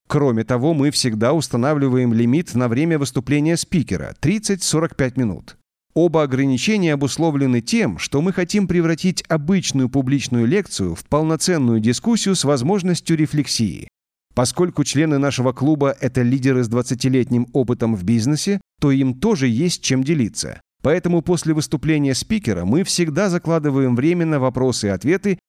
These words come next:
и обратную связь от наших участников. Так спикер задаёт контекст общения, а последующая дискуссия строится между всеми участниками,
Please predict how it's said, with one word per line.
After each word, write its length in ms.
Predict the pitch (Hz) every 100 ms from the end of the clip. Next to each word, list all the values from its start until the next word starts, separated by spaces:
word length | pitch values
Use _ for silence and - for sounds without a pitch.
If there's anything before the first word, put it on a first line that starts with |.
| -
и 80 | 208
обратную 480 | 185 139 151 185
связь 320 | 185 - 139 160
от 140 | -
наших 300 | 113 110 123
участников. 580 | 151 202 185 95 - - _ _ _ _ -
Так 220 | 214 190
спикер 400 | - 202 170 139
задаёт 420 | 113 123 127 131
контекст 460 | - 120 123 117 -
общения, 560 | 95 - 123 180 202 180 _
а 120 | 127
последующая 640 | 123 135 170 160 131 - 113
дискуссия 580 | 113 131 - 233 - 185
строится 540 | - 190 214 190 170
между 320 | 160 170 127
всеми 380 | 139 - 185 180
участниками, 840 | 160 - 139 107 92 87 65 -